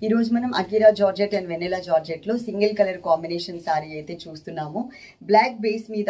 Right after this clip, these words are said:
చిన్న చిన్న ఫ్లవర్స్‌తో, అందరికీ తెలుసు, ఇంతకుముందు ఇవి మనం వన్ ఫిఫ్టీ శారీస్ పైననే తెప్పించాము, చాలా ఫాస్ట్‌గా అయిపోయినాయి. తర్వాత చాలామంది అడిగారు కానీ అప్పుడు మన దగ్గర స్టాక్ లేదు. ఇప్పుడు మనం త్రీ హండ్రెడ్ శారీస్ అయితే తెప్పించాం కాబట్టి చక్కగా మీరు ఆర్డర్ అయితే చేసేసుకోవచ్చు.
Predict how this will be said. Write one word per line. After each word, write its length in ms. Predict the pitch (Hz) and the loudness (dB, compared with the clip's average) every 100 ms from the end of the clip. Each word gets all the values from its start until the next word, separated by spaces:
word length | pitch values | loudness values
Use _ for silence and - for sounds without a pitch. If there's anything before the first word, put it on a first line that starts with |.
| 190 | -2
చిన్న 240 | - 185 | -4 -10
చిన్న 320 | 185 - 208 208 | -8 -6 -6 -2
ఫ్లవర్స్‌తో, 520 | 190 175 180 - 185 | 0 2 0 0 0
అందరికీ 440 | - 175 196 196 | 0 -2 -2 -4
తెలుసు, 380 | 202 175 170 170 | 0 2 2 0
ఇంతకుముందు 540 | 190 170 170 170 175 180 | -4 0 0 0 -4 -2
ఇవి 180 | 175 | -2
మనం 240 | 170 160 156 | 0 0 0
వన్ 180 | 160 170 | -2 -2
ఫిఫ్టీ 260 | - 202 | -8 -12
శారీస్ 360 | 190 165 175 - | -8 -8 -8 -8
పైననే 360 | 156 165 180 180 | -6 -4 -4 -6
తెప్పించాము, 580 | 165 170 165 180 170 | -10 -10 -8 -8 -8
చాలా 280 | 185 165 151 | -6 -6 -6
ఫాస్ట్‌గా 420 | 156 156 - 175 | -6 -8 -6 -4
అయిపోయినాయి. 480 | 170 165 175 180 208 - - _ - | -2 -4 -6 -4 -6 -10 -20 _ -4
తర్వాత 300 | 190 202 196 | -2 -2 -4
చాలామంది 340 | 180 175 190 202 202 190 | -6 -4 -2 -4 -4 -2
అడిగారు 360 | 170 170 190 - | -2 4 4 4
కానీ 360 | 165 214 254 _ | -2 -4 -6 _
అప్పుడు 180 | 185 208 | -8 -6
మన 160 | 190 170 | -6 -4
దగ్గర 280 | 170 180 196 | -4 -4 -4
స్టాక్ 380 | - 160 160 | -2 -4 -2
లేదు. 200 | 170 160 | -4 -2
ఇప్పుడు 220 | 226 208 190 | -2 -2 -4
మనం 180 | 185 | -4
త్రీ 200 | 180 214 | -4 -4
హండ్రెడ్ 300 | 214 202 175 | -4 -4 -4
శారీస్ 340 | 175 160 175 175 | -4 -6 -6 -8
అయితే 200 | 170 180 | -6 -4
తెప్పించాం 560 | 180 165 175 - 170 | -4 -4 -6 -4 -6
కాబట్టి 420 | 165 160 151 185 247 - - - - | -4 -2 -2 -2 -10 -12 -20 -20 0
చక్కగా 420 | 208 - 214 233 | 2 2 2 2
మీరు 200 | 240 196 | 2 0
ఆర్డర్ 260 | 175 180 185 | -2 -2 -4
అయితే 180 | - | -6
చేసేసుకోవచ్చు. 840 | 185 165 156 156 - 147 139 - | -10 -8 -8 -10 -12 -12 -12 -14